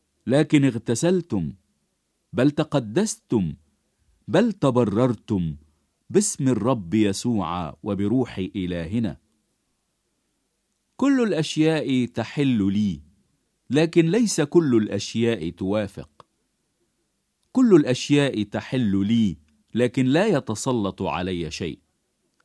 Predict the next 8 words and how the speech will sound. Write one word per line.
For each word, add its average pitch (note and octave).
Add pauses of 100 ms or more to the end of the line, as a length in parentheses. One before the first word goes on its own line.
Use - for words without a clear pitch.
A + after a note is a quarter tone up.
(400)
الأطعمة F#3+
للجوف، C3 (220)
والجوف A#2
للأطعمة، F#2+ (1040)
والله D3+
سيبيد B2+
هذا G#2+
وتلك. F#2